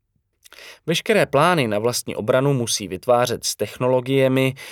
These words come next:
kterými disponuje na začátku dvacátého prvního století.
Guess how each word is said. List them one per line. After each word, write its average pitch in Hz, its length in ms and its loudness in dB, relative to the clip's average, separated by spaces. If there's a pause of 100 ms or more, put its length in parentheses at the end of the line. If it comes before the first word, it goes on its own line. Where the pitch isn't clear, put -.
(180)
kterými 175 360 0
disponuje 143 600 0
na 127 100 2
začátku 117 520 -2
dvacátého 110 540 -2
prvního 143 420 0
století. 85 520 -10